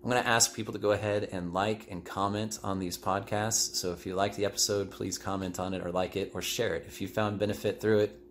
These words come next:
it's very likely somebody else might as well, so please share. So I'm gonna invite people to start doing that. So I'm inviting you to please share this podcast with anybody that, with anybody that you might find,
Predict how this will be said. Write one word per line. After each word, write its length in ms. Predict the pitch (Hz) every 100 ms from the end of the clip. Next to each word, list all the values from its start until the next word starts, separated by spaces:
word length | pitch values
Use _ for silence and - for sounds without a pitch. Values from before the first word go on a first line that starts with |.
| -
it's 140 | -
very 180 | - 98
likely 320 | 92 95 98
somebody 320 | 90 - 92 92
else 200 | 90 -
might 140 | 95
as 120 | 87
well, 180 | 87 90
so 120 | -
please 240 | 90 92 90
share. 400 | - 98 - - - - - -
So 120 | -
I'm 60 | 113
gonna 180 | 120 117
invite 520 | 120 107 107 107 107
people 260 | - 98 101
to 100 | 98
start 320 | - 101 92
doing 280 | 95 90 87
that. 320 | - 90 -
So 120 | - 92
I'm 80 |
inviting 400 | 95 98 104 120
you 360 | 117 110 110 113 - - -
to 80 | -
please 280 | - 101 104
share 300 | - 104 98
this 140 | 92
podcast 840 | - 90 90 - 95 92 87 - -
with 180 | 90 92
anybody 320 | 92 90 90
that, 160 | 87 -
with 160 | 87
anybody 320 | 92 90 90
that 160 | 90 85
you 140 | 92
might 260 | 90 87 -
find, 480 | - 90 87 87